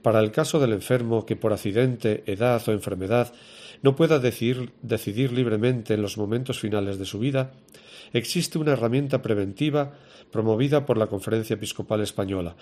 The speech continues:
el Testamento Vital. Con ella se pretende garantizar los cuidados mínimos de sustento vital y la comida y la bebida mientras se considere razonablemente útil.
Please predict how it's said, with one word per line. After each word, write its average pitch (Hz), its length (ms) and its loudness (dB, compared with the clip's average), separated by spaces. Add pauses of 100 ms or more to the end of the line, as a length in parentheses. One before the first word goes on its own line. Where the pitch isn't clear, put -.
(140)
el 101 160 -6
Testamento 113 560 -2
Vital. 80 380 -8 (480)
Con 131 160 4
ella 151 180 4
se 135 140 0
pretende 131 420 0
garantizar 117 600 0
los 110 260 -6 (160)
cuidados 117 520 0
mínimos 110 600 -4
de 104 160 -6
sustento 127 480 -4
vital 117 420 0 (460)
y 110 60 2
la 110 100 4
comida 131 340 2
y 131 40 4
la 117 120 2
bebida 135 380 0
mientras 110 380 -2
se 107 120 -6
considere 117 540 -2
razonablemente 107 840 -2
útil. 87 360 -10